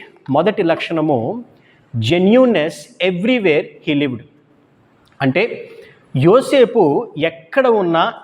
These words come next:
నిజాయితీపరుడుగానే ఆయన జీవించాడండి. ఆయన తన తండ్రితో, కుటుంబంతో ఉన్నప్పుడు ఏ రకంగా అయితే జీవించాడో, ఏ నీతి కలిగి, ఏ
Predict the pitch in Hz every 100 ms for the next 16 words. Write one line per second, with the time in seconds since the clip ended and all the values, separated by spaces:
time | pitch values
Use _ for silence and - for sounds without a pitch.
0 | - 147 135 185 226 202 233 196 175 156
1 | 151 156 - 165 151 139 139 143 139 123
2 | 110 - - - _ _ _ _ _ 147
3 | 175 233 175 143 - 170 165 165 156 180
4 | 220 208 220 214 190 175 240 240 196 214
5 | 185 175 170 180 202 165 175 220 202 202
6 | 190 180 170 175 143 147 160 156 147 165
7 | 196 - _ - 165 220 196 214 220 233
8 | 202 175 180 202 196 - 156 214 214